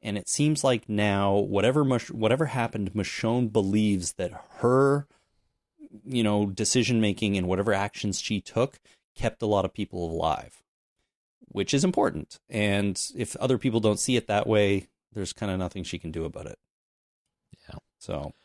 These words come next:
Speaker 1: again,
Speaker 2: What the hell happened?
Speaker 1: who knows?
Speaker 2: Tell us.
Speaker 1: Yeah. It'll be a s-, it'll be a season nine B thing. I, they're not gonna extend it into season ten. We're gonna find out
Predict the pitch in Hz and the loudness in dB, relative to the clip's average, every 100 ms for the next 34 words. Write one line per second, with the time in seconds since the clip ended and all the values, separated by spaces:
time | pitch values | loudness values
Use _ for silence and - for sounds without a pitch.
0 | _ _ _ - 175 185 202 214 214 220 | _ _ _ -12 -4 0 2 6 6 6
1 | 202 208 196 143 - - 113 104 87 185 | 6 6 4 2 -2 -14 -6 -2 0 2
2 | 240 220 139 - - _ _ _ _ _ | 4 4 2 -2 -14 _ _ _ _ _
3 | 156 170 170 165 _ _ _ - 175 214 | -2 2 2 0 _ _ _ -6 -4 2
4 | 262 269 233 196 - - 185 190 185 151 | 4 4 4 2 0 -2 0 2 4 2
5 | - 139 127 117 101 101 92 87 85 - | 2 0 2 2 2 2 0 0 -2 -2
6 | 90 85 90 95 117 113 127 147 156 143 | -4 -4 -4 -6 -6 -4 0 0 0 -2
7 | 104 - 101 90 92 90 85 - 80 80 | -4 -4 -6 -6 -4 -4 -4 -6 -8 -8
8 | - 80 78 104 131 131 113 104 87 85 | -8 -6 -4 -2 -2 -2 -2 0 0 -2
9 | 85 | -6